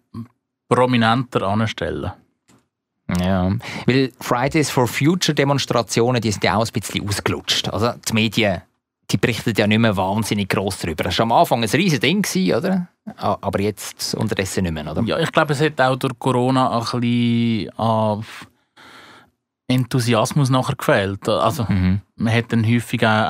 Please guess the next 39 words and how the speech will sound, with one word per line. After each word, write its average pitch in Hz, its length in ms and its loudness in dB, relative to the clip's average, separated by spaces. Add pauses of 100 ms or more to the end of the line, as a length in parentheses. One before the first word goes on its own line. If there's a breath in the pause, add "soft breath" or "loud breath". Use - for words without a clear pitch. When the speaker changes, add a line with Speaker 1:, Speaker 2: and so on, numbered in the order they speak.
Speaker 1:
auch 117 140 -2
keine 110 320 2
mehr 104 140 2
gesehen, 117 800 0
weil 110 480 0 (240)
die 110 80 2
haben 107 140 2
sich - 120 -12
vielleicht - 240 -6
nachher 107 160 0
ja 101 120 2
die - 600 -12
Regelungen 107 460 0
gehalten, 127 460 -2
dass 117 140 -2
man 117 120 -2
vielleicht - 340 -6
im 113 180 0
Satz 110 300 -4
so 110 60 -4
grosse 107 420 -6
Menschenansammlungen 110 920 0
macht. - 340 -4 (1120 loud breath)
Ja, 175 260 4 (1300 loud breath)
aber 117 280 0 (520 loud breath)
wichtiges - 400 -6
Thema. 156 320 -2 (500 loud breath)
Speaker 2:
Ein 107 180 0
wichtiges 139 340 0
Thema, 135 540 2
ja. 127 240 2
Es 107 140 -6
ist - 100 -8
einfach 110 220 0
wirklich 120 240 -4
die - 40 -12
Frage, 110 440 0
welche 107 580 -2
Form, 98 500 0